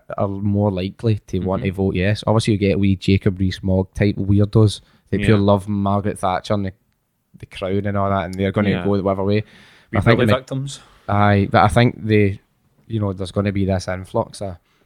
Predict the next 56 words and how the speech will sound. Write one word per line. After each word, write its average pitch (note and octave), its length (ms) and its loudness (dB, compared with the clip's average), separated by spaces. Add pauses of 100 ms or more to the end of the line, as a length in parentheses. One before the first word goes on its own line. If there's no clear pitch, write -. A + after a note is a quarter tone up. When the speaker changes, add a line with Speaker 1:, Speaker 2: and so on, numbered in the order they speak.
(140)
Speaker 1:
voters G#2 300 -4
that G2+ 100 -6
would F#2+ 120 -6
Speaker 2:
Mm-hmm. G2 100 -6
Speaker 1:
really, F#2 200 -4 (200)
would F#2 100 -16
really F#2+ 140 -6
swing G#2 240 -4
that, A#2+ 160 2
and A#2 80 2
obviously B2+ 260 -2
a G2 60 -4
lot F#2+ 160 -6
of F#2+ 160 -6
other A2 80 -6
people, A#2 360 -10 (540)
um, F#2 560 -2 (600)
they G2+ 200 -4
will F#2 200 -6
see, G2 720 -8 (160)
you G2+ 100 -8
know, F#2+ 80 -6
the F#2+ 80 -4
older G2 140 -6
people F2 240 -10
that G2+ 100 -8
did F#2+ 60 -10
vote A2 160 -6
no, G#2 120 -10
they're F#2 120 -10
seeing D3 300 -8
what's C3 160 -10
happened. A#2+ 260 -8 (200)
Speaker 2:
Yeah. G#2+ 160 -8
Speaker 1:
The, - 120 -4
all C#3+ 120 4
the B2 120 4
lies G#2+ 280 2
have G#2 80 -4
become G2 220 -10
apparent. G2+ 460 -6 (100)
Speaker 3:
Yeah. G#2 260 -6
Speaker 1:
I B2 120 4
think B2 240 -2
now G#2 160 -4
if G2+ 200 -4
you, G2 180 -8
if F2 180 -8
you B2 300 2 (340)
see A2+ 320 -4
the G#2+ 120 -2
lies G#2+ 440 2
that - 160 -8
came G2 200 -8
out G2 280 -2
from, F#2+ 460 -8